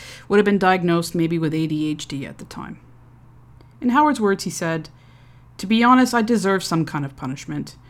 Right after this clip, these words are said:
I'd get restless or bored, and I'd start to misbehave."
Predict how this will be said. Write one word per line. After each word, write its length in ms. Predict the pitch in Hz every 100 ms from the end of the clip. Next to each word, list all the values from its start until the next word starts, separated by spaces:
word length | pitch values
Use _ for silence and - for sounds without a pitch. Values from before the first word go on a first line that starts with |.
| - - - - - - -
I'd 140 | 240
get 160 | 294 254
restless 360 | 190 196 202
or 60 | 190
bored, 420 | 147 160 156 156 165
and 120 | 165
I'd 140 | 156
start 220 | - 143
to 100 | 143
misbehave." 680 | 139 135 - 139 - - -